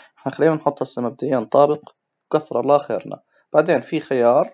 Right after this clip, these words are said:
بالإيتابس تقدر تعمل تكرار للطوابق أو إضافة طوابق. فهاي number of stories. هسا typical story height، bottom story height، يعني إذا أنت حاط خمس طوابق مثلًا، آه، طابق الطوابق كلها مثلًا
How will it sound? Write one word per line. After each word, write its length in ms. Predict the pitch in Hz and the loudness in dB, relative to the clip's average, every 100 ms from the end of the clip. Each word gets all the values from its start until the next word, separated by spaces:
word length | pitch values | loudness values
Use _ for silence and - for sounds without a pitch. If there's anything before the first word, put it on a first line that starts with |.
| - | -8
بالإيتابس 680 | 135 131 123 - 143 180 - | -4 -4 -2 0 0 0 -6
تقدر 260 | 175 170 | -2 -2
تعمل 340 | 165 165 165 160 | 0 -2 -4 -8
تكرار 460 | - - 147 135 101 | -12 0 4 4 2
للطوابق 580 | - 104 110 143 165 | -10 -8 -6 -6 -4
أو 160 | - 147 | -4 -2
إضافة 320 | 143 117 - - | 0 0 -2 -10
طوابق. 460 | - - - _ - _ _ _ _ _ _ _ _ | -8 -8 -10 _ -20 _ _ _ _ _ _ _ _
فهاي 300 | 170 208 190 | 2 2 0
number 180 | 185 | -2
of 140 | 170 156 | -2 -2
stories. 520 | - - - - - _ _ - | -8 -14 -14 -18 -20 _ _ -8
هسا 180 | 151 156 | -2 -2
typical 400 | 156 190 180 156 | -2 -4 0 -2
story 300 | - 165 160 | 0 0 2
height، 220 | 165 175 180 | 2 2 0
bottom 260 | 170 160 | -6 -6
story 320 | 151 - 135 131 | -4 -2 0 0
height، 300 | 143 170 147 | 0 0 0
يعني 180 | 143 | 0
إذا 260 | 143 143 139 | 2 2 2
أنت 180 | 156 135 | 0 0
حاط 340 | 131 127 123 | 2 2 0
خمس 360 | - - 131 - | -12 -8 -6 -2
طوابق 560 | 113 107 101 131 - - _ | 0 2 2 -2 -4 -20 _
مثلًا، 460 | 113 104 107 139 190 _ _ _ - | -8 -4 0 0 0 _ _ _ -2
آه، 140 | 127 | 2
طابق 480 | 131 - 160 151 - | 2 2 0 0 -6
الطوابق 800 | 127 117 117 113 - 131 147 131 - | -4 0 0 0 4 4 4 0 -8
كلها 300 | 135 120 113 | -8 -8 -10
مثلًا 500 | 104 - 104 95 | -10 -8 -8 -6